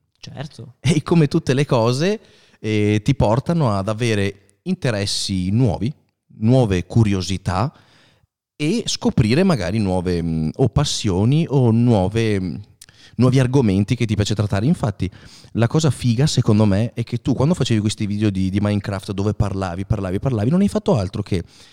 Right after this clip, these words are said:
Speaker 2: perché loro ti ascoltavano, è la cosa più importante.
Speaker 1: Mhm.
Speaker 2: Secondo me era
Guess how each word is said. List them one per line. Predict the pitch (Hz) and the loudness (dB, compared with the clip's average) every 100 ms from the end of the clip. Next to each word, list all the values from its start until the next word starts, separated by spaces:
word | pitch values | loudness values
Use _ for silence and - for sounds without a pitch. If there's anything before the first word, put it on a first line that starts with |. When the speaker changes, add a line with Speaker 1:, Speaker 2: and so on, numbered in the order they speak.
| - | -10
Speaker 2:
perché | - 110 | -4 0
loro | 147 190 | 2 0
ti | 104 | 0
ascoltavano, | - 101 85 92 85 82 85 | -4 -4 -4 -4 -4 -2 -2
è | |
la | 85 | -2
cosa | 98 98 98 - _ _ _ - | -2 -4 -6 -10 _ _ _ -4
più | 110 104 95 90 | 2 4 2 2
importante. | 107 95 98 92 101 95 92 87 95 | 0 2 0 0 -2 -2 -2 -4 -6
Speaker 1:
Mhm. | 107 127 - _ _ _ _ _ | -6 -8 -12 _ _ _ _ _
Speaker 2:
Secondo | - - 113 | -4 2 4
me | 120 123 | 4 2
era | 104 107 101 95 | -2 -2 0 0